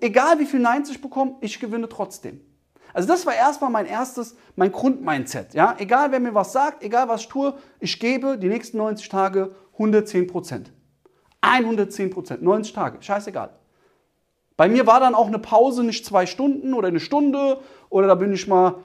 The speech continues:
ein schönes Steak mittags essen gegangen oder schöne Nudeln. Nein, mein Mittagessen hatte ich mir morgens gemacht, mittags in fünfundzwanzig Minuten, das weiß ich noch ganz genau, gegessen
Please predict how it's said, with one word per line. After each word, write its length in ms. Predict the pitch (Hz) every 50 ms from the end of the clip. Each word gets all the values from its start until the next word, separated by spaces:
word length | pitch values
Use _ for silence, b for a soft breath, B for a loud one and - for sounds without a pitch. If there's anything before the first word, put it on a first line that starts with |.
| _ -
ein 80 | - 185
schönes 380 | - - 214 196 180 160 147 -
Steak 280 | - 247 262 277 269
mittags 340 | 247 254 254 254 247 240 247
essen 300 | - - 233 226 - 240
gegangen 320 | 233 214 226 214 190 190
oder 140 | 180 160 151
schöne 260 | 156 - 180 165 151
Nudeln. 640 | 170 214 262 294 285 277 269 269 254 262 B B B B B B B B
Nein, 420 | - 240 277 320 302 180 123 - - _ _ _ -
mein 180 | 165 180 233
Mittagessen 640 | 262 330 320 302 247 170 185 202 196 - 254 269 254
hatte 160 | 247 233 233
ich 120 | 254 240 -
mir 80 | 254
morgens 360 | 247 247 277 302 330 294 - -
gemacht, 400 | 269 254 349 427 - - _ _ _ _ _ _ _ _ _ _ _ _ _ _ _ -
mittags 600 | 208 277 330 320 320 302 311 311 - - - _ _ _ _ -
in 80 | 196
fünfundzwanzig 800 | 185 - 302 285 285 277 277 - - 254 247 247 247 240 - -
Minuten, 300 | 247 226 240 247 240 226
das 160 | 208 202 -
weiß 160 | 208 202 214 214
ich 80 | 214
noch 160 | 208 190 -
ganz 220 | - 220 220 220 -
genau, 200 | - 208 196 190
gegessen 460 | 156 147 143 226 277 - - 359 381